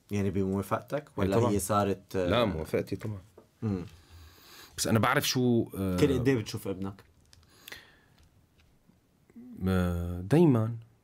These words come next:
Speaker 1: إيه،
Speaker 2: بس
Speaker 1: متى آخر
Speaker 2: يعني
Speaker 1: مرة شفته؟
Speaker 2: صار لي شي سنة مو شايفه. يعني
Speaker 1: ليش؟
Speaker 2: رحت صورت بتركيا، أنا ما كان معي تشنجن.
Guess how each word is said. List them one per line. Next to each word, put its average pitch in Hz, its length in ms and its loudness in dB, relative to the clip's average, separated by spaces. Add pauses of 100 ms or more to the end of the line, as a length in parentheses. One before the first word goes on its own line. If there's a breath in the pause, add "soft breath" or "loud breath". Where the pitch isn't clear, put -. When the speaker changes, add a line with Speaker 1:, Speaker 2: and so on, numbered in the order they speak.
(160)
Speaker 1:
إيه، 113 60 -2
Speaker 2:
بس 120 220 2
Speaker 1:
متى 104 100 -2
آخر 87 80 0
Speaker 2:
يعني 82 160 0
Speaker 1:
مرة 87 200 0
شفته؟ 82 400 -10
Speaker 2:
صار 113 220 0
لي 117 60 4
شي 110 240 0
سنة 107 220 0
مو 87 120 -2
شايفه. 80 320 -10 (520)
يعني 82 180 -2
Speaker 1:
ليش؟ 95 80 2
Speaker 2:
رحت - 220 0
صورت 110 340 2
بتركيا، 98 420 -4
أنا 113 280 -4
ما 135 100 2
كان 131 180 2
معي 107 180 0
تشنجن. 98 380 -4